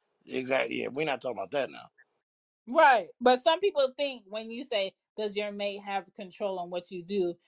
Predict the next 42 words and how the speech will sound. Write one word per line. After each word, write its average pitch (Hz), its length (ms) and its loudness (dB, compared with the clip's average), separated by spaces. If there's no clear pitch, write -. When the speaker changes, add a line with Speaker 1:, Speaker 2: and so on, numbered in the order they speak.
Speaker 2:
Meaning, 190 440 -4
"I 208 100 0
told 208 200 -2
you 196 60 -2
to 190 60 -2
wear 196 200 8
the 165 80 2
red 208 240 2
shirt 175 260 -6
and 175 80 -14
not 160 140 -6
the 151 60 -20
blue 220 220 -4
shirt. 160 320 -8
You 196 100 0
Speaker 1:
Mm. - 20 4
Speaker 2:
know, 170 260 0
no, 226 200 4
you 220 160 -6
can't 208 280 -10
go 220 220 6
see 208 460 -6
X, 233 200 0
Y, 214 220 -4
and 208 160 -6
Z 226 140 -4
today." 208 280 2
We're 240 180 -6
not 285 260 -2
talking 403 280 4
Speaker 1:
Yeah. - 0 -
Speaker 2:
about 185 300 4
that. 165 260 -2
And 220 160 -10
Speaker 1:
Yeah. - 80 0
Speaker 2:
some 294 160 4
people, 269 560 2
when 240 380 -4
certain 247 360 -6
situations 233 680 -6
come 247 240 -4
up, 226 140 -4